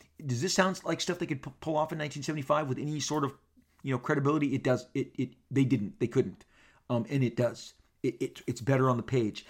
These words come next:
It expanded this apocalyptic world where we were dominated by apes, and now man is the lesser species. And they explain it in ev-,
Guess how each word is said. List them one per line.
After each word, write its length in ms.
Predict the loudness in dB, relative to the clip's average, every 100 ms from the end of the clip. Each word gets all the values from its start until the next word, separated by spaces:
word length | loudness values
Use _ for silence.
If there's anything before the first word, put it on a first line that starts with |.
| -6 0
It 80 |
expanded 640 | 0 2 0 2 0 2 0
this 140 | -4
apocalyptic 540 | -4 -2 0 -4 -6 -2
world 280 | 0 0 -4 -14 -4
where 200 | 2 4
we 420 | 4 4 4 2 -6 _ _ _ _ _ _ _ _ -4
were 120 | 0
dominated 560 | 2 2 2 2 2 2
by 160 | 2
apes, 240 | 2 0 -2
and 80 | -2
now 100 | -2
man 280 | 0 0
is 100 | -2
the 80 | -4
lesser 300 | -4 -4 -4
species. 580 | -10 -4 -4 -4 -8 -10 -16 -10
And 120 | -6
they 100 | -2
explain 460 | -4 -4 -6 -4 -2
it 80 | -2
in 140 | -6 -4
ev-, 200 | 0 0